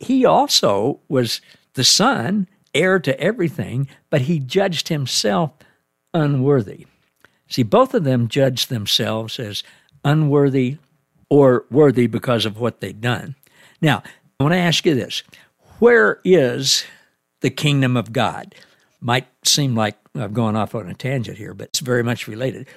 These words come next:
Where is the kingdom of God? The kingdom of God is in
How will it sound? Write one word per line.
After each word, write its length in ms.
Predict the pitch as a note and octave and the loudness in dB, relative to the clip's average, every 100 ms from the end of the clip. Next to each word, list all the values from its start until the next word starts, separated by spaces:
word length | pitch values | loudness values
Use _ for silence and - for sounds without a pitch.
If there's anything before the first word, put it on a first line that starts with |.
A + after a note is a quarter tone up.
| _ | _
Where 200 | F3+ G3 | 2 4
is 140 | F#3+ E3+ | 4 0
the 80 | |
kingdom 400 | D#3 D#3+ C#3+ G#2+ | -2 -4 -4 -4
of 140 | G2+ G2 | -6 -8
God? 340 | F#2 - C#3 _ _ _ _ _ _ _ _ _ _ _ | -10 -10 -16 _ _ _ _ _ _ _ _ _ _ _
The 80 | - | -12
kingdom 420 | - C3+ F3 F3+ | -4 0 2 2
of 200 | F3+ D#3 | 0 -2
God 360 | C#3+ B2+ A#2 A2+ | 0 0 0 -2
is 360 | G#2 G#2+ - - _ | -4 -4 -6 -8 _
in 500 | C#3 C3 B2+ B2+ B2+ | -2 0 0 0 -2